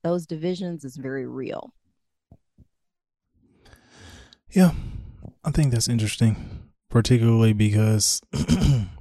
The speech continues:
Speaker 2: I, I feel like that is, um, I lost my train of thought there. I'm sorry, y'all.
Speaker 1: It's
Speaker 2: Um,
Speaker 1: okay.
Speaker 2: yeah,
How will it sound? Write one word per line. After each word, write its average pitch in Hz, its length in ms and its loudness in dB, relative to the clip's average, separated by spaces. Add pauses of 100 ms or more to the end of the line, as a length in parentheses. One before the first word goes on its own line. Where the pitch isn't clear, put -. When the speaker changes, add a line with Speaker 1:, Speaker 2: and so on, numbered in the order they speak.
(680)
Speaker 2:
I, 95 580 -2 (2750)
I 110 60 -4
feel 131 180 4
like 120 240 4
that 113 200 4
is, 110 260 2
um, 101 380 0 (1800)
I 120 60 0
lost 92 220 -6
my 90 80 -8
train 90 240 -10
of 90 60 -16
thought 90 180 -8
there. 90 120 -6
I'm 98 120 -6
sorry, 87 280 -8
y'all. 87 180 -8 (720)
Speaker 1:
It's 139 60 0
Speaker 2:
Um, 147 280 10
Speaker 1:
okay. 190 280 -6 (380)
Speaker 2:
yeah, 123 400 0